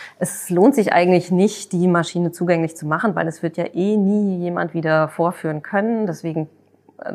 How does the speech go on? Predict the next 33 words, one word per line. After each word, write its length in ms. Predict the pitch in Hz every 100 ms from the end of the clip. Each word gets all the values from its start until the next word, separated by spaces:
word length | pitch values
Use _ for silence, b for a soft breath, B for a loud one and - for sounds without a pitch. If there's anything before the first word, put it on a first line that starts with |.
| -
die 140 | 156 147 - - -
Vitrine 440 | 151 - 170 165
vorher 340 | 156 170 180 165
hatte 160 | 156
ganz 160 | 156 151
viel 160 | - 151
Klappen 600 | - 156 - 180 175 170
und 240 | 160 156 B B B B
Schl-, 280 | - 175 170
also 180 | 151 156
Schlösser, 560 | - 170 214 226 202
dass 160 | 165 165
man 160 | 180 170
eben 240 | 165 165
an 100 | 160
die 60 | 156
Kurbel 300 | - 190 180
rankam, 400 | 160 165 170 165
dass 140 | 160
man 140 | 156 165
an 200 | 160 -
Eingabe 420 | 156 165 160 156
und 100 | 165
Ausgabe 460 | 165 180 180 170 165
rankam. 480 | 156 156 165 156 156 B B B B
Ähm, 320 | 170 170 160
und 460 | 156 - 160 - -
das 320 | 160 - - - -
hat 220 | - - -
eigentlich 200 | 151 147
den 180 | 151
Blick 220 | 151 196 -
auf 200 | 160